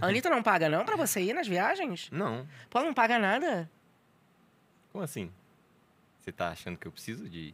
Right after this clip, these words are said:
Speaker 2: ajuda?
Speaker 1: Não, eu pensei que ela, pô, Anitta, ela convida, paga, não pagou nada.
Speaker 2: Não.
Speaker 1: Nada, nada, nada?
Speaker 2: Mas por que que ela pagaria? É muito caro pra ela pagar de todo mundo. Se ela for pagar de todas as pessoas que ela chama, aí ela vai falir.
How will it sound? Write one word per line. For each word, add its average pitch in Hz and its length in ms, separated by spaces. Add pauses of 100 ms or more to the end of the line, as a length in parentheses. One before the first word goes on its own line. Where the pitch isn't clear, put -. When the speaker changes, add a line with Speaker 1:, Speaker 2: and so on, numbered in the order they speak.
(160)
Speaker 2:
ajuda? 87 500
Speaker 1:
Não, 453 220
eu 240 60
pensei 240 360
que - 80
ela, 277 140 (240)
pô, 202 320 (200)
Anitta, 208 360 (480)
ela 170 200
convida, 220 560 (340)
paga, 196 520 (220)
não 180 100
pagou 190 280
nada. 147 400 (180)
Speaker 2:
Não. 90 260 (280)
Speaker 1:
Nada, 247 320
nada, 202 220
nada? 190 440 (520)
Speaker 2:
Mas 370 140
por 370 140
que 415 60
que - 80
ela 415 140
pagaria? 185 360
É - 20
muito 170 220
caro 233 340
pra 214 120
ela 185 80
pagar 147 220
de 135 120
todo 139 180
mundo. 127 100
Se 117 60
ela 139 80
for 135 100
pagar - 180
de 135 80
todas 160 160
as 208 60
pessoas 147 220
que - 60
ela 135 120
chama, 123 300
aí 139 100
ela 233 200
vai 294 100
falir. 415 340